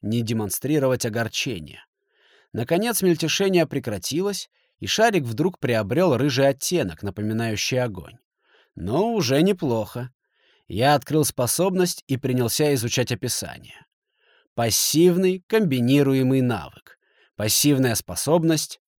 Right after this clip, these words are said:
огнеупорность. Доступные модификации: один. Сопротивление огню и высоким температурам девяносто процентов. Бонус предрасположенности к магии огня:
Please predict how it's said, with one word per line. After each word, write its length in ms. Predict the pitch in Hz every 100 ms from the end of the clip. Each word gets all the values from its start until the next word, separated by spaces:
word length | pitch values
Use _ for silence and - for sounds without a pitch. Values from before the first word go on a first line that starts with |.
| _ _
огнеупорность. 1300 | 107 110 123 123 117 - 131 98 85 - - - - _ _ _ -
Доступные 680 | 95 107 - 208 175 185
модификации: 1000 | 180 165 156 147 - 120 104 - 110 104 - _ _ _
один. 640 | - 170 151 107 101 92 - _ _
Сопротивление 800 | - 107 110 123 120 123 120 110
огню 400 | 110 101 113 156
и 200 | 160 131
высоким 460 | 117 120 135 113 110
температурам 680 | 104 95 92 87 147 156 139
девяносто 560 | 113 101 101 110 -
процентов. 760 | 98 107 - 87 - - - _ _ -
Бонус 520 | 80 110 135 147 139
предрасположенности 1160 | - 127 123 120 - 104 104 127 127 123 - 120
к 60 |
магии 440 | 113 120 107 107 104
огня: 580 | - 82 87 107 131